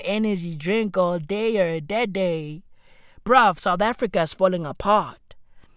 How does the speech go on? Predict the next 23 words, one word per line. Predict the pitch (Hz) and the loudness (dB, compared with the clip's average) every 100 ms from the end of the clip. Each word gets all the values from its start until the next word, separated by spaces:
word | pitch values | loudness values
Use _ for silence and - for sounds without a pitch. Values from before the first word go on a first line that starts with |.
| - - - _ - - | -20 -20 -20 _ -20 -4
Hey, | 254 277 | 4 4
bruv, | 233 254 | 6 4
hey, | 277 254 165 - - - | 4 0 -2 -14 -16 -4
wha-, | 165 240 359 - - | 2 2 2 -6 -2
hey, | 339 269 226 | 4 4 4
while | 190 247 415 453 | 2 6 8 8
you | 370 | 4
are | 226 | 4
out | 196 220 185 | 6 4 2
there | 214 | -2
indulging | 170 143 127 135 151 147 160 | -2 -4 -4 -2 -2 -2 -6
in | 131 120 | -8 -8
Prime | - 143 147 135 | -4 -2 -2 -4
Energy | 143 151 156 | -4 -2 -4
drink, | 139 175 170 | -6 -6 -4
please | 311 403 190 | 0 0 0
beware | 156 262 220 240 180 | 0 0 2 2 2
that | 165 | 0
South | - 185 | 0 2
Africa | 240 311 202 185 180 | 0 0 -2 0 0
is | 156 | 0
falling | - 190 220 226 | -2 -2 -2 -4
apart. | - 220 185 | -2 0 0